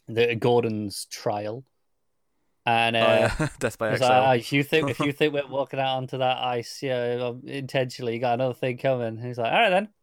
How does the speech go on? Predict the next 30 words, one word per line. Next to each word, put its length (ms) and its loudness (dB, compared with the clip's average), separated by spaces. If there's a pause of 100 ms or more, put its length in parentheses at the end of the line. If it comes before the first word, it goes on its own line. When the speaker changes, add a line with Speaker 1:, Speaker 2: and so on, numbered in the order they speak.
(120)
Speaker 1:
death 380 0 (1000)
by 160 6
exile." 600 0
Speaker 2:
<laughs> 40 -20
Speaker 1:
And 440 -4 (180)
every 160 -10 (100)
time 220 -6
that 140 -10
gives 160 -8
me 100 -4
a 60 -2
good 200 -6
chuckle. 380 -8 (720)
Speaker 2:
No, 100 0
I 140 6
like 220 0
that. 260 2
Um, 280 2
I 240 4
actually 240 -2
love 640 4
the, 200 -2
uh, 120 0
and 120 2
this 120 4
is 80 -4
actually 260 -2
fun. 240 -4
Remember 280 -2
how 100 0